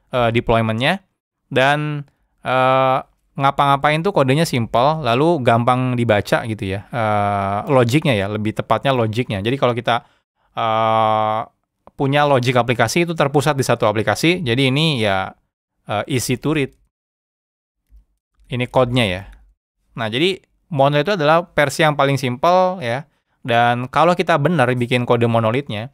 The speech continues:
baik gitu ya, bagus, ngikutin best practice, ya itu harusnya lebih gampang. Jadi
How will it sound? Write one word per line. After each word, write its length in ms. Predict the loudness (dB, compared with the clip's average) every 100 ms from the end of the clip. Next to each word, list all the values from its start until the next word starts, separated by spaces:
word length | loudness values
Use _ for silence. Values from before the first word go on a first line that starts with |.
| _ _ _
baik 320 | -2 0 0 -2
gitu 240 | -2 0
ya, 80 | 2
bagus, 480 | 2 2 0 0 -4
ngikutin 400 | -2 -2 0 0
best 160 | -2
practice, 480 | -2 -4 -2 -6 -8 _ _ _ -6
ya 80 | -4
itu 80 | 0
harusnya 320 | 0 2 2 0
lebih 400 | 0 -2 -2 -8 _ -2
gampang. 480 | -2 0 -2 -4 -14 _ _ _ -12
Jadi 400 | -4 -4 -4